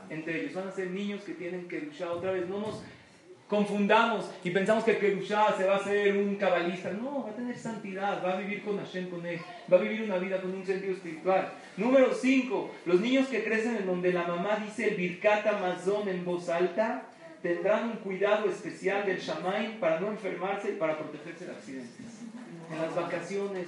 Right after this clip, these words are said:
cuántas cosas, van los niños, más los jóvenes, deportes extremos, aquí está la receta.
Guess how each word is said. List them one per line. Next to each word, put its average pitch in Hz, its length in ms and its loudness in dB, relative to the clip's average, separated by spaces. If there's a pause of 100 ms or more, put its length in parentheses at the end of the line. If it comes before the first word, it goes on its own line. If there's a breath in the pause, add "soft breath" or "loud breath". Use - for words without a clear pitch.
cuántas 190 340 -2
cosas, 185 420 -2 (460 loud breath)
van 202 240 4
los 180 120 0
niños, 185 440 -2
más 202 240 0
los 180 120 -4
jóvenes, 180 500 0
deportes 202 460 -2
extremos, 202 600 -4
aquí - 200 -10
está 185 160 -6
la 170 160 -4
receta. 139 260 -10